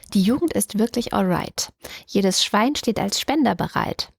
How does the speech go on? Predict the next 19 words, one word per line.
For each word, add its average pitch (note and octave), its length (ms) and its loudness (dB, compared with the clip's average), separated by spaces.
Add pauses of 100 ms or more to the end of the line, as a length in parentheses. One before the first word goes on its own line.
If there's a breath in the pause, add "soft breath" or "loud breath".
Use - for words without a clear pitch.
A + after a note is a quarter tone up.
(320)
Nur D#4 200 6
unser C4+ 320 4
Adel D3+ 360 -2 (160)
verdient F#3 340 0
wieder F#3+ 220 0
Tadel. E3+ 420 -2 (480)
Einzig D4 240 0
Markus - 460 0
ist - 180 -4
friedlich - 540 -4 (160)
und B3+ 180 0
breit. - 480 -6 (1400)
Hat B3+ 120 -2 (180)
sehr G3+ 140 0
viele - 240 -2
Themen E3+ 220 0
in E3+ 100 -2
eins E3+ 240 -6
gebracht. - 380 -6